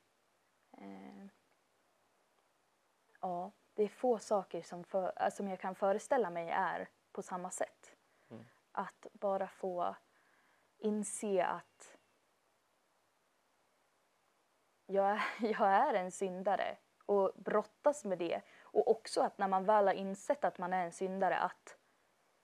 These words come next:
Speaker 1: lämna över det till Gud. Att Gud har betalat det yttersta priset med Jesus.
Speaker 2: Mm.
Speaker 1: Att man är förlåten och att det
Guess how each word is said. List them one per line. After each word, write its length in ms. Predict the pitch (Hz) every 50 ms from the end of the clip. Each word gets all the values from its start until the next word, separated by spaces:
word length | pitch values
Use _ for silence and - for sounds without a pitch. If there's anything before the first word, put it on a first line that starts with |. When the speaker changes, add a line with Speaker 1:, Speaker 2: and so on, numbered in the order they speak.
| _ _ _ _ _ _
Speaker 1:
lämna 360 | - 202 196 185 180 185 180 190
över 180 | 220 233 202
det 120 | 175 180 170
till 140 | - 185
Gud. 300 | 185 - 277 - - 214
Att 120 | - - -
Gud 520 | 208 190 - - 262 277 254 208 190 -
har 260 | - - 208 196 180
betalat 520 | 175 180 - - 269 285 294 240 - - _
det 100 | - -
yttersta 400 | 190 - _ 190 180 - - 202
priset 400 | - - 202 196 - - - -
med 100 | 202 202
Jesus. 500 | - - - - 113 214 - - - - _ _ _ _ - -
Speaker 2:
Mm. 140 | 123 123 107
Speaker 1:
Att 220 | 104 - - - _ _ _ - - _ _ _
man 220 | 196 180 180 -
är 240 | - 214 240 262 233
förlåten 640 | - - - 101 104 104 101 - _ - 82 92 -
och 160 | - - - 202
att 200 | 190 - _ -
det 300 | 202 180 175 175 180